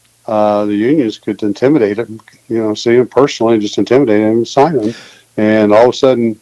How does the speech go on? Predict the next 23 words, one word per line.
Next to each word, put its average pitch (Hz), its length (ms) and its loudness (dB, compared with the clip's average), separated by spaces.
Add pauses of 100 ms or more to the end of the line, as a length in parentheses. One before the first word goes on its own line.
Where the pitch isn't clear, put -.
uh, 104 260 -4
your 107 240 0
people 110 340 -4
are 104 100 6
all 117 100 4
union 117 360 0
people, 113 440 0 (480)
and, 107 400 0
uh, 104 260 4
they 110 200 0
really 113 240 0
don't, 113 260 -2 (120)
it's, - 540 -4 (440)
it, 113 160 -2 (100)
it's 110 160 -4
not 120 220 2
their 120 160 2
decision, 104 560 0
it's 98 120 -8
being 104 200 -2
forced 123 360 -2
upon 95 300 0
'em. 98 140 -4